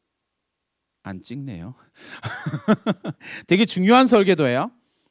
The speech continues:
여기서 제일 중요한 단어가 뭐냐면 지적 호기심이에요. 자, 질문.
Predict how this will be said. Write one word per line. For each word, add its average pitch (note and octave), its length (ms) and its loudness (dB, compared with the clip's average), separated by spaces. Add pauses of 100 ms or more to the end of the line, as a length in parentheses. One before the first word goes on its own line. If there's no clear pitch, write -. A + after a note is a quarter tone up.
(220)
여기서 E3 240 2
제일 D#3+ 220 0
중요한 D#3+ 320 0
단어가 D3+ 260 2
뭐냐면 C3 600 -2 (400)
지적 - 720 0 (100)
호기심이에요. G2 800 -10 (1120)
자, C3 500 -2 (240)
질문. C#3 520 0